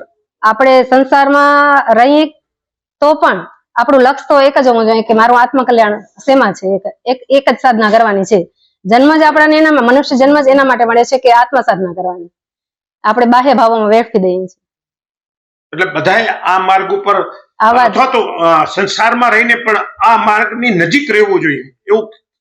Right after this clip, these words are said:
Speaker 2: કહી શકાય.
Speaker 1: હા, ચોક્કસ.
Speaker 2: જેથી કરીને પોતાના કર્મો ઓછા બની શકે અને એ તરફ જઈ શકે ભવિષ્યમાં.
Speaker 1: ચોક્કસ. આધ્યાત્મિક રસ્તો એક, એ જ આપણી સિદ્ધિ છે.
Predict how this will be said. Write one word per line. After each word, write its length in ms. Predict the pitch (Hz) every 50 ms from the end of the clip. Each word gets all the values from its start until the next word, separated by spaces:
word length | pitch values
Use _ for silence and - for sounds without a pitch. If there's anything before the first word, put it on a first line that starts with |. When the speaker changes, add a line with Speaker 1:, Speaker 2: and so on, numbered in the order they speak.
| _ _ 190
Speaker 2:
કહી 100 | 202 190
શકાય. 280 | 196 202 - 143 131 - - - _ _ _ 196
Speaker 1:
હા, 260 | 190 190 - - - - _ _ _ _ _ _
ચોક્કસ. 180 | 233 220 175
Speaker 2:
જેથી 280 | 247 214 - - - 202
કરીને 200 | 202 208 202 196
પોતાના 440 | 196 - - 190 202 202 196 190 175
કર્મો 460 | - - 190 185 196 196 202 202 196 185 185 185 180 - _ _ _ _
ઓછા 280 | 190 196 190 - 226 214
બની 340 | 220 208 202 196 202 208 196
શકે 380 | - - 190 - - 214 277
અને 360 | 269 - _ - 170 170 165 - - - - _ _ _ _ _ _ _ _ _ _ _ _ _ _
એ 100 | 190 202
તરફ 320 | 202 202 165 - 123 131
જઈ 140 | 143 160 151
શકે 260 | - - - - 143
ભવિષ્યમાં. 760 | 127 123 135 131 135 135 - - 139 135 - - _ _ 208 - _
Speaker 1:
ચોક્કસ. 360 | 202 - _ _ 185 180 _ _ _ _
આધ્યાત્મિક 640 | - 220 220 196 247 240 240 247 269 262 254 262 254 233
રસ્તો 400 | 220 240 233 - - 262 254 254
એક, 200 | 240 247 254 - 262 247 247 - - -
એ 120 | 240 262 269
જ 100 | 240 247
આપણી 300 | 247 233 233 240 202 196
સિદ્ધિ 320 | 196 262 202 175 196 180
છે. 120 | 170 185